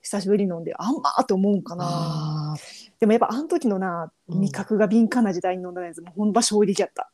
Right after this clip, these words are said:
Speaker 2: あー、なるほどね。
Speaker 1: うん。
Speaker 2: そっか、そっか。
Speaker 1: っていう脱線。
Speaker 2: いえいえ。<laughs> ね、あの、でもさ、ほら、「放課後定番グルメありましたか？」
Speaker 1: うん。
Speaker 2: とかっ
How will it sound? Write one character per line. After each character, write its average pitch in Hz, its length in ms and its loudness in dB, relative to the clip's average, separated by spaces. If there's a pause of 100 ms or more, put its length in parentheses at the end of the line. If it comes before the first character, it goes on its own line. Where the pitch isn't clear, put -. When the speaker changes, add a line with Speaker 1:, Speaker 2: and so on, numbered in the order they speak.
(140)
Speaker 2:
あ 151 560 -6
ー、 156 40 0
な 165 160 -2
る 170 140 0
ほ 165 140 -4
ど 165 200 -8
ね。 196 840 2
Speaker 1:
う - 20 -2
ん。 180 40 -4
Speaker 2:
そ 175 80 -2
っ 170 160 -8
か、 175 100 -2
そ - 160 -6
っ 139 60 -8 (180)
か。 143 560 -2 (1120)
Speaker 1:
っ - 40 -20
て 196 60 2
い 170 240 0
う 160 100 -10 (100)
脱 170 100 -12
線。 - 340 -10 (400)
Speaker 2:
い 180 140 8
え 180 80 8
い 165 140 4
え。 139 160 -6 (280)
<laughs> - 240 -18
ね、 190 320 2
あ 170 180 -2
の、 170 120 -2
で 285 100 2
も 233 80 4
さ、 180 300 2
ほ 185 60 4
ら、 143 160 0 (140)
「放 233 160 4
課 202 120 2
後 226 100 2
定 269 220 4
番 254 200 0
グ 254 100 0
ル 240 60 2
メ 180 120 -2
あ 156 100 -12
り 165 80 -12
ま 180 140 -6
し - 60 -14
た 170 100 -14
か？」 165 140 -8
Speaker 1:
う - 20 -6
ん。 156 40 -18
Speaker 2:
と - 60 -20
か - 120 -20
っ - 40 -20